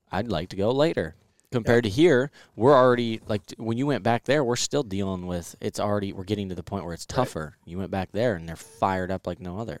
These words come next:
Speaker 2: That's because they start so much earlier. That,
Speaker 1: Yeah.
Speaker 2: so it, for those of you that, I think Nebraska is the only state that I know of that offers an archery-only season. And somebody write in and tell us if there's another state that has one.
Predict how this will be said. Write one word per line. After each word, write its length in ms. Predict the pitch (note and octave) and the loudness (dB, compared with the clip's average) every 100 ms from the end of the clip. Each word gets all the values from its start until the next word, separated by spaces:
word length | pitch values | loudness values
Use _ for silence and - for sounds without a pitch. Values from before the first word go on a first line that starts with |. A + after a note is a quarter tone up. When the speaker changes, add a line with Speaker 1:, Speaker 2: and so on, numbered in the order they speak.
| _ | _
Speaker 2:
That's 220 | F3+ F#3 | 0 0
because 440 | F3+ D#3+ E3 C#3 | -2 0 2 2
they 180 | C3+ D#3+ | 2 2
start 320 | - E3+ D#3 | 2 -2 -4
so 160 | - C#3+ | -4 -4
much 260 | C#3 C3 E3 | -6 -4 2
earlier. 380 | E3+ D3 C3+ | 2 2 -2
That, 240 | C#3 D3+ C#3+ | -2 -2 0
Speaker 1:
Yeah. 80 | G#2+ | 4
Speaker 2:
so 300 | F3 D#3+ D#3 | 8 8 8
it, 200 | D#3+ - | 2 0
for 140 | E3+ | 4
those 200 | F3 G3 | 6 6
of 60 | F#3+ | 4
you 60 | F3 | 6
that, 340 | E3 E3 D#3 - | 8 8 2 0
I 140 | D#3 | 2
think 400 | G#3 C#4+ C#4+ - | 2 0 -4 -4
Nebraska 480 | E3+ D#3 F3+ E3+ - | 0 4 4 2 2
is 140 | D#3 | 2
the 140 | C#3 D3 | 2 2
only 200 | F3 E3 | 2 0
state 320 | - E3+ D#3 | 0 0 2
that 100 | D#3 | 2
I 80 | D3 | 0
know 320 | C#3+ F3 D#3+ | 4 6 6
of 180 | C#3 C3+ | 6 2
that 220 | C#3+ D3 - | 0 -2 2
offers 560 | E3 G3+ - D3+ C#3+ - - - - - | 4 4 2 -4 -4 -8 -16 -20 -16 -12
an 120 | D#3+ | -4
archery-only 760 | F3 F#3 - A3 E3+ E3+ E3+ | 0 0 0 -2 0 0 0
season. 520 | D3+ - E3 C3 C3 - - | -2 0 0 -2 -6 -14 -6
And 160 | D#3+ C#3+ | -4 -2
somebody 640 | - A3 G3+ D#3+ D#3 D3 _ _ | 2 4 6 6 4 0 _ _
write 240 | D#3 F#3 G3 | 2 4 4
in 160 | F#3+ | 2
and 120 | D#3+ | 0
tell 240 | - F#3 E3 | 2 4 6
us 200 | C#3 - | 4 0
if 180 | D3 - | -2 2
there's 260 | D#3 C#3+ | 4 4
another 280 | D3+ E3 D#3+ | 2 2 2
state 320 | - E3 D3+ | 0 0 0
that 160 | - C#3 | 0 0
has 280 | D#3+ D3 B2+ | 2 2 0
one. 200 | C3+ | -8